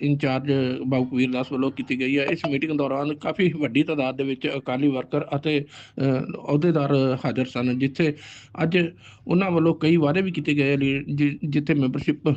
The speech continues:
ਦੇ ਕੇ ਜਿਨ੍ਹਾਂ ਦੇ ਵੱਲੋਂ ਮੈਂਬਰ, ਅਹ, ਬਣਾਏ ਜਾਣਗੇ ਵੱਧ ਤੋਂ ਵੱਧ, ਔਰ ਉਹਨਾਂ ਨੂੰ ਕਾਫੀ ਭਰੋਸਾ ਵੀ ਦਿੱਤਾ ਹੈ। ਪਰ ਇੱਕ ਅੱਜ ਮੁਹਿੰਮ ਦੇ ਵਿੱਚ ਕਾਫੀ ਵੱਡੀ ਤਾਦਾਦ ਦੇ ਵਿੱਚ ਅਕਾਲੀ ਵਰਕਰ ਔਰ ਅਹੁਦੇਦਾਰ ਪਹੁੰਚੇ ਹੋਏ ਸਨ, ਜਿਨ੍ਹਾਂ ਦੇ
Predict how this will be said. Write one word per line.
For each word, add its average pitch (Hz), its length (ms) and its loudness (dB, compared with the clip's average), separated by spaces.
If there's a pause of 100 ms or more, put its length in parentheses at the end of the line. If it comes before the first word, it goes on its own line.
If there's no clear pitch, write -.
(460)
ਦੇ 127 300 0
ਕੇ 139 100 0
ਜਿਨ੍ਹਾਂ 143 320 0
ਦੇ 147 80 2
ਵੱਲੋਂ 147 260 2
ਮੈਂਬਰ, 135 400 2
ਅਹ, 147 480 -2
ਬਣਾਏ 131 320 0
ਜਾਣਗੇ 139 460 0
ਵੱਧ 135 140 -2
ਤੋਂ 143 180 0
ਵੱਧ, 135 160 0
ਔਰ 160 300 -2
ਉਹਨਾਂ 165 420 0
ਨੂੰ 165 240 0
ਕਾਫੀ 160 320 0
ਭਰੋਸਾ 143 360 -6
ਵੀ 139 80 0
ਦਿੱਤਾ 139 240 0
ਹੈ। 147 200 2
ਪਰ 147 280 -4 (100)
ਇੱਕ 170 220 -4 (100)
ਅੱਜ 160 160 0
ਮੁਹਿੰਮ 156 440 2
ਦੇ 160 80 2
ਵਿੱਚ 143 240 -2 (400)
ਕਾਫੀ 185 440 0
ਵੱਡੀ 139 200 2
ਤਾਦਾਦ 156 280 -2
ਦੇ 139 80 0
ਵਿੱਚ 135 160 0
ਅਕਾਲੀ 135 280 2
ਵਰਕਰ 135 360 0
ਔਰ 135 380 0
ਅਹੁਦੇਦਾਰ 127 340 0
ਪਹੁੰਚੇ 123 360 0
ਹੋਏ 123 80 0
ਸਨ, 139 260 0
ਜਿਨ੍ਹਾਂ 170 360 2
ਦੇ 151 180 0